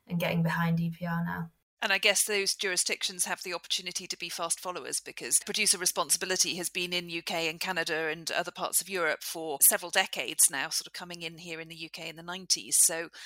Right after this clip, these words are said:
Speaker 2: I guess there's a nice blueprint that if they want to look at that and use it as an opportunity to fast forward regulation locally, provides them with some frameworks to do so. You mentioned Europe a couple of times, and I think there's some quite interesting stuff going on in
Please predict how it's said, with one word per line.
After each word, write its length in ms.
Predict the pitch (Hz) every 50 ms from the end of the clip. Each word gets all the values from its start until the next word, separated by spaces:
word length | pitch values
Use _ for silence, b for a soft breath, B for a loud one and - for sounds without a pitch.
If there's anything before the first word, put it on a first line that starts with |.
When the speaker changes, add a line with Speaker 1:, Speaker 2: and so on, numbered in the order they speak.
| B B
Speaker 2:
I 60 | - 202
guess 280 | - 202 190 185 -
there's 180 | - 196 185 185
a 100 | 185 180
nice 320 | 185 185 180 175 - - -
blueprint 640 | - 196 202 202 190 - - 180 143 139 107 - _ -
that 120 | 165 165
if 120 | 165 -
they 160 | - 165 170 170
want 260 | 170 185 180 180 - - -
to 320 | 190 185 175 175 175 175 156 - - -
look 320 | 202 202 202 214 - -
at 100 | 202 -
that 240 | - 185 175 - -
and 140 | 175 175 180
use 200 | 180 175 165 -
it 80 | - -
as 100 | 170 -
an 160 | - 156 165
opportunity 560 | 160 170 170 - - - 196 170 165 - 170 160
to 80 | -
fast 260 | - - 170 160 - -
forward 180 | - 165 147 -
regulation 540 | - 156 - - 156 160 165 156 - - 156
locally, 480 | 165 175 175 170 - - 165 - - 165 B B B B B
provides 480 | - 190 165 185 180 175 175 160 -
them 200 | - 165 160 165
with 100 | 151 156
some 300 | - - - 180 165 160 151
frameworks 580 | - - 180 180 170 151 131 - - - - -
to 100 | - 160
do 160 | - 175 160
so. 240 | - - - 82 82 - _ _ _ _ _ _ _ _ _ _ _ _
You 160 | 254 262 285 302
mentioned 520 | 311 339 339 - - - 277 247 247 226 - -
Europe 320 | 220 233 269 254 208 180 -
a 100 | - -
couple 200 | 208 196 - 190
of 80 | 175 -
times, 360 | - 190 180 170 170 180 -
and 120 | 190 196
I 120 | - 151 220
think 140 | - 233 -
there's 120 | 247 226
some 120 | - 240 220
quite 180 | - 220 -
interesting 400 | - 202 - 208 - - 208 185
stuff 260 | 180 - - 190 - - -
going 260 | 190 180 180 180 185
on 200 | 185 180 180 180
in 240 | 180 175 175 180